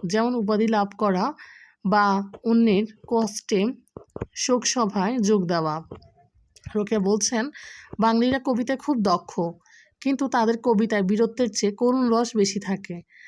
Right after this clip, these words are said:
তারা ছোট ছোট বিষয় নিয়েও কবিতা লিখে, যেমন পুরানো চটি জুতা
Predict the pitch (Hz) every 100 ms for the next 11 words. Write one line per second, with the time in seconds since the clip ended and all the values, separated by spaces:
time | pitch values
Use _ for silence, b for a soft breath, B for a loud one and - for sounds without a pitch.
0 | B - 202 196 202 240 220 233 247 214
1 | 254 247 240 247 233 262 254 220 202 202
2 | 175 165 190 175 B B B B - 196
3 | 208 190 220 269 _ - 240 220 214 214
4 | 285 - 262 214 233 214 208 202 254